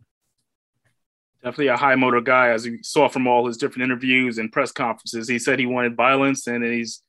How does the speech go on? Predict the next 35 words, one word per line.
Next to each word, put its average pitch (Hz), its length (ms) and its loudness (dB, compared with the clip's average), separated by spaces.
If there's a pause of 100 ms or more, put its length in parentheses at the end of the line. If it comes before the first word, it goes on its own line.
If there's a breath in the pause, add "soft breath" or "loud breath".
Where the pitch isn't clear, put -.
(220)
he's 151 120 -2
showing 180 300 4
a 151 40 8
little 156 200 6
bit 151 140 6
of 147 160 6
it. 110 160 -4
So 110 380 -4 (500 soft breath)
let's 139 160 0
just 135 120 -2
make 139 140 2
sure 156 120 2
he 147 80 2
keeps 156 240 -6
it 147 60 4
a - 20 6
little 139 180 4
clean 151 200 -2
against 131 200 -2
his 131 120 -6
own 123 160 -2
teammates. 131 480 -4
So, 127 60 -6
you 123 100 -4
know, 113 380 -4
we 127 120 -8
wanna 123 140 -2
make 123 120 0
sure 131 100 0
everyone's 127 260 -4
good 139 200 0
heading 135 220 0
into 127 240 -2
the 120 100 -4
games 127 580 -2